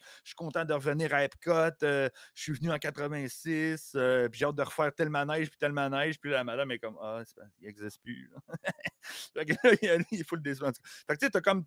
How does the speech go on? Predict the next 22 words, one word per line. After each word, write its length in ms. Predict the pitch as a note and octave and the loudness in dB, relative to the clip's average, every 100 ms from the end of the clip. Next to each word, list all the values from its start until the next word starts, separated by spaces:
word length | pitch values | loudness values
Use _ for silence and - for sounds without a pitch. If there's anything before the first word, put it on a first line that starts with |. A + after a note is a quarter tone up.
| - | 0
plein 200 | G#3 A3 | 2 4
de 120 | E3+ | 2
choses 280 | - F3 E3 | 2 0 0
jusqu'à 220 | - D3 | -2 -2
temps 160 | E3 E3+ | -2 -4
que 60 | |
tu 80 | - | -6
te 100 | C#3 | -4
rendes, 440 | C3+ D3+ E3 D3+ - _ _ _ _ _ | 0 0 0 -4 -8 _ _ _ _ _
mettons, 200 | G#2+ A#2+ | -8 -2
à 40 | C#3+ | 0
la 100 | B2+ | 2
première 360 | C3+ D3 C3 | 0 2 0
salle. 400 | - - C3 C3 G#2+ | 0 2 4 2 -2
Puis 280 | G#2 G#2+ | -6 -6
la 120 | A2 A2+ | -2 -2
première 360 | C#3 D#3+ C3 | -2 -2 -2
salle, 340 | - D#3 D#3+ D3+ | 0 2 4 0
c'est 220 | A2+ A2+ | -8 -8
complètement 500 | - A#2+ A#2 C3+ C3+ A#2+ | -4 -4 -2 -4 -4 -8
fou. 400 | - - D#3+ F#3 F3 | -18 -12 -8 -6 0
T'as, 160 | B2+ | 2